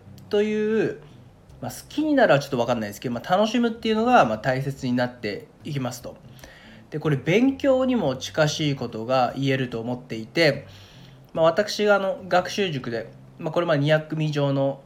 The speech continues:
ご家庭、生徒を見てきたわけなんですけれども、まあ、成績が良い子と、あるいは標準、まあ、ちょっと下の子の違いとして、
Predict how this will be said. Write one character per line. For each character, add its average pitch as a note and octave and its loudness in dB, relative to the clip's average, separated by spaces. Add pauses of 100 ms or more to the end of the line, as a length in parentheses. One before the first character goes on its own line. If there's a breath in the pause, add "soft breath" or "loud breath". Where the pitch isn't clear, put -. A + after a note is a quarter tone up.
ご C#3+ -2
家 C3 -2
庭、 B2+ -4
生 D3 0
徒 A2+ 0
を A2 -2
見 C#3 0
て B2 -4
き - -16
た A2 -2
わ B2+ 2
け A#2+ -6
な B2 -2
ん A#2+ -2
で A#2 -8
す - -12
け A#2 -6
れ A2 -6
ど A#2+ -6
も、 C#3 0 (680 loud breath)
ま C#3+ -2
あ、 - -
成 C4 2
績 A#3+ -4
が A3 4 (540)
良 E3+ 0
い C#3+ 0
子 - -10 (400 loud breath)
と、 D3 2
あ D#3 2
る D#3+ 2
い C#3 4
は C#3 -4
標 F3+ 0
準、 E3 -4 (540 loud breath)
ま D#3+ -6
あ、 - -12
ち - 0
ょ G#3+ 0
っ - -8
と - -10
下 - 4
の C#3 2
子 C#3 -2
の B2+ -2
違 C3 0
い B2 -6
と B2 -8
し - -14
て、 C3 -4